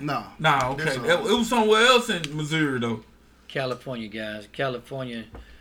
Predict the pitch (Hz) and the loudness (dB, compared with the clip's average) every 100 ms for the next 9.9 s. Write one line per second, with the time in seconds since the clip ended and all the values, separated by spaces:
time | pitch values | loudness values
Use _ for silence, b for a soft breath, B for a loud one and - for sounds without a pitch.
0 | B 110 120 107 104 131 156 139 123 104 | B -8 -6 -6 -8 -8 -6 -6 -6 -8
1 | 95 - 120 - 110 117 117 - 110 101 | -14 -14 -14 -14 -14 -12 -14 -14 -14 -14
2 | 95 92 92 - 117 104 98 90 b b | -14 -18 -20 -18 -14 -14 -16 -20 b b
3 | b b b 101 101 101 - _ 95 110 | b b b -12 -10 -10 -14 _ -12 -10
4 | 120 113 104 101 104 104 98 - - - | -8 -10 -12 -10 -8 -8 -10 -16 -20 -20
5 | - - - _ _ _ _ _ _ _ | -20 -20 -20 _ _ _ _ _ _ _
6 | _ _ _ _ _ _ 110 117 131 117 | _ _ _ _ _ _ -8 -6 -6 -8
7 | 131 120 - 104 90 104 101 - _ - | -8 -8 -8 -16 -14 -14 -12 -16 _ -20
8 | _ - _ _ _ _ _ _ _ - | _ -20 _ _ _ _ _ _ _ -20
9 | 92 90 87 - 113 101 92 85 - | -20 -20 -20 -12 -10 -10 -12 -18 -20